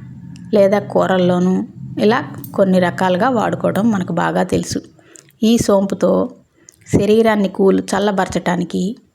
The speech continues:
వేడి చేయకుండా ఉండటానికి మనం ఒక షర్బత్ని తయారు చేసుకుందాం.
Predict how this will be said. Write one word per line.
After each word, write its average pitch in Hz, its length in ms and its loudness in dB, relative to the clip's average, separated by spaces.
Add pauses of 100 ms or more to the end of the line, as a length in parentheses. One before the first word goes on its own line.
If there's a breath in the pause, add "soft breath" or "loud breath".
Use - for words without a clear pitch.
(320 loud breath)
వేడి 214 300 4
చేయకుండా 190 500 2
ఉండటానికి 170 640 -2 (560 soft breath)
మనం 202 220 0
ఒక 196 140 -2
షర్బత్ని 185 680 0
తయారు 185 460 -2
చేసుకుందాం. 180 480 -6